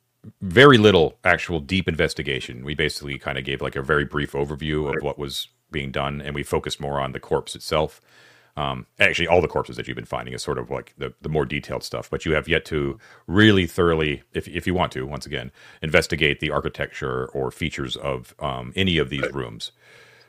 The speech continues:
Speaker 1: So, uh, let me know what you'd like to do, and don't forget too that, um, uh, the, the, it's, it's not dusty here, right? It's, it's
Speaker 2: Right.
Speaker 1: got detritus and stuff like that, but there's,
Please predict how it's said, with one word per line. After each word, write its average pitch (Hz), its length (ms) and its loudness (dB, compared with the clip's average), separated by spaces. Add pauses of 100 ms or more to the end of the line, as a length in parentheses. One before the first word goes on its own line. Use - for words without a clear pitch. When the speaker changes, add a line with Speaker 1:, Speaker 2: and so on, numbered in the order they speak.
(120)
Speaker 1:
So, 67 560 -4
uh, 69 180 -4
let 78 120 -2
me 98 60 4
know 104 100 4
what 107 140 4
you'd 92 80 -2
like 101 120 -2
to 98 60 -6
do, 92 140 4
and 101 140 4
don't 110 160 8
forget 110 220 2
too 110 180 -2
that, 90 240 -2
um, 80 340 -2 (840)
uh, 73 460 -8 (880)
the, 92 300 -2
the, 87 360 -4 (800)
it's, - 240 -2
it's 98 200 -6
not 101 380 2 (160)
dusty 87 380 0
here, 69 300 -12 (480)
right? 76 320 -4
It's, - 160 -12 (100)
it's 82 300 -12
Speaker 2:
Right. 98 220 -8
Speaker 1:
got 87 180 4
detritus 123 420 6
and 95 80 -8
stuff - 160 -4
like 90 140 -4
that, 82 260 -2
but 73 260 -4 (120)
there's, 76 260 -8